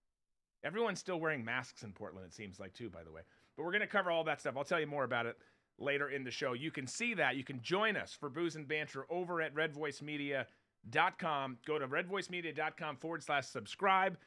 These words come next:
and use promo code Drew, or you can go to redvoicemedia dot com forward slash Drew Crew. Either way works. But we hope you do it. You can try it for a dollar. We hope to see you over there. You don't only, not only get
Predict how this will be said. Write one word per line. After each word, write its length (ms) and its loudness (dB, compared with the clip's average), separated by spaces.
and 140 -2
use 180 -4
promo 340 4
code 220 2
Drew, 320 2
or 400 4
you 140 0
can 180 -4
go 180 2
to 180 -2
redvoicemedia 720 0
dot 240 0
com 260 -4
forward 320 -8
slash 280 -6
Drew 200 0
Crew. 320 4
Either 260 0
way 140 4
works. 480 -6
But 80 0
we 80 -2
hope 180 4
you 60 -6
do 180 2
it. 80 -4
You 60 -8
can 140 -10
try 180 4
it 80 -4
for 120 -6
a 40 -8
dollar. 240 -2
We 100 -6
hope 200 -6
to 80 -14
see 160 -8
you 280 -6
over 200 -2
there. 120 0
You 120 0
don't 160 0
only, 340 -2
not 200 2
only 180 0
get 180 -2